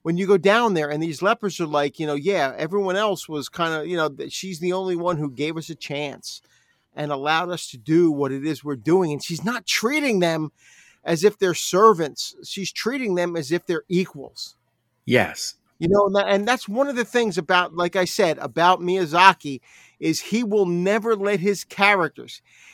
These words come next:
Speaker 1: he doesn't create any character, it seems like, that he himself cannot connect to in some way.
Speaker 2: Yeah, and it's in
Speaker 1: Every one of his movies, he can connect to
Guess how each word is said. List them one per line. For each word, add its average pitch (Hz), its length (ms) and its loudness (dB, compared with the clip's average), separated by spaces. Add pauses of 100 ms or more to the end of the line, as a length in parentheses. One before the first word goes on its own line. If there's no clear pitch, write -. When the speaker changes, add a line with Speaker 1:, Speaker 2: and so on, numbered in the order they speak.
(120)
Speaker 1:
he 294 240 -2
doesn't 285 280 4
create 240 340 -2
any 247 240 0
character, 208 580 2
it - 100 -8
seems 240 460 -4
like, 143 400 0 (360)
that 170 160 0
he 240 200 0
himself 214 560 2
cannot 185 460 0
connect 190 380 -2
to 160 260 0
in 147 100 -6
some 151 340 -2
way. 131 200 -6 (180)
Speaker 2:
Yeah, 165 400 4
and 180 140 4
it's 196 160 4
in 202 260 -2 (420)
Speaker 1:
Every 285 220 4
one 247 220 4
of 233 100 2
his 208 200 0
movies, 190 400 4
he 240 180 -2
can 233 260 -6
connect 214 520 -2
to - 120 -2